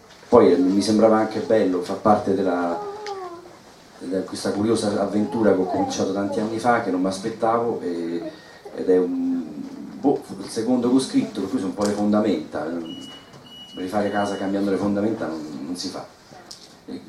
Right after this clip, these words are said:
quindi è giusto, era giusto lasciarlo così. Mi fa impressione vederlo, rivederlo in giro,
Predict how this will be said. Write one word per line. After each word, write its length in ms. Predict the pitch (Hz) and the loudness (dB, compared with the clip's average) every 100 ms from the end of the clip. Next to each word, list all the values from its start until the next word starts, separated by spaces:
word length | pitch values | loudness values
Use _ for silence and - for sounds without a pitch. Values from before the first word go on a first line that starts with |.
| - - | -16 -12
quindi 260 | - - | -8 -4
è 40 | - | 0
giusto, 360 | 123 - 98 | 0 2 2
era 240 | - 98 101 | 2 2 0
giusto 260 | 110 - | -4 -4
lasciarlo 360 | 90 - 90 90 | -4 -2 -2 -2
così. 240 | 92 95 | -2 -2
Mi 100 | 87 | -2
fa 140 | 98 120 | 0 2
impressione 560 | 127 131 - 160 90 | 2 2 4 6 6
vederlo, 640 | 85 87 90 85 82 80 87 | 4 0 0 0 -2 -2 -2
rivederlo 400 | 95 92 90 90 | -2 0 0 0
in 100 | 90 | 0
giro, 320 | 87 73 | -2 -4